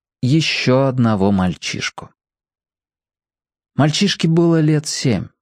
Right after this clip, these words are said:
Он стоял на самом краю плоского берега,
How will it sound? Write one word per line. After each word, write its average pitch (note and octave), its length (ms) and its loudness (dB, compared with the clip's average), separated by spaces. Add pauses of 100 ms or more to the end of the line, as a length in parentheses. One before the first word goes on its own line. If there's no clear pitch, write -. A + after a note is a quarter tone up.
(500)
Он D3+ 120 4
стоял D#3+ 380 0
на D3 120 2
самом F3 440 0
краю C#3 360 0
плоского A#2+ 640 0
берега, G2+ 520 0